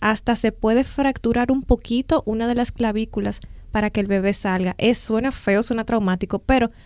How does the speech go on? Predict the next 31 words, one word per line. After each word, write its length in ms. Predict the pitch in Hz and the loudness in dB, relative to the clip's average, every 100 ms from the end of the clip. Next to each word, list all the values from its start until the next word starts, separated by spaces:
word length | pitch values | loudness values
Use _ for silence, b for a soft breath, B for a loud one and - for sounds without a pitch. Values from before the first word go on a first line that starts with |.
| b | b
al 120 | 208 202 | 0 2
final 260 | 208 202 | 2 2
de 80 | 247 | 2
cuentas 400 | 226 202 196 - - | 2 0 0 -2 -2
lo, 340 | 196 190 - | 0 0 -2
eh, 120 | - - | -4 -2
se, 180 | 214 202 | -2 -2
se 180 | - 196 | -4 0
corrige 440 | 196 220 220 226 | 2 2 0 0
quirúrgicamente. 1000 | - 196 196 196 208 208 175 160 165 - b b b b b - | 0 0 0 0 -2 0 2 0 -2 -8 b b b b b 2
Y 260 | 302 302 - | 4 2 2
otro, 480 | 233 233 254 254 - | 0 2 2 2 2
otra 320 | 220 - 240 | 0 2 0
de 60 | 254 | 0
las 160 | 254 | 0
complicaciones 720 | - 226 226 220 214 233 220 220 | -2 -2 -2 -2 -2 -2 -2 -2
del 160 | 196 | -2
trabajo 380 | 196 185 185 214 | 0 0 0 2
de 100 | 240 | 0
parto 480 | - 185 175 180 190 b b - | 0 -2 -2 -4 -6 b b -4
es 300 | 202 202 - | 0 0 -2
que 260 | - 220 214 | -2 0 0
puede 320 | - 202 208 | 2 2 2
ser 320 | - 220 - - - | 0 -2 -2 -12 -10
que 120 | 214 | -4
haya 200 | 190 196 | -2 -2
sangrado 480 | - 196 190 185 185 | -4 -2 0 0 0
excesivo, 720 | 208 - 196 - 247 240 220 b b b b | -2 -4 -4 -2 0 0 0 b b b b
que 100 | 208 | -2
se 100 | - | 0
desgarre 640 | 196 190 196 185 - 196 | 0 0 0 -2 -2 -2